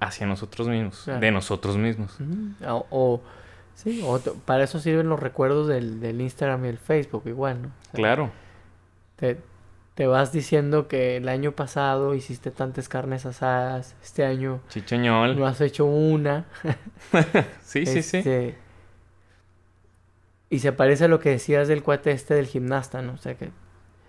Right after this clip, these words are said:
Speaker 2: si no tenemos eso, entonces, ¿quiénes somos?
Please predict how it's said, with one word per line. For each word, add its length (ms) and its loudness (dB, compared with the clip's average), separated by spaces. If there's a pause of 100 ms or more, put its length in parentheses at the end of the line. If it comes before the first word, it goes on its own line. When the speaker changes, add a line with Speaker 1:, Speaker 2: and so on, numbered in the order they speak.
(920)
Speaker 2:
si 220 -4
no 240 2
tenemos 580 4
eso, 500 4 (1500)
entonces, 280 -6
¿quiénes 340 0
somos? 640 0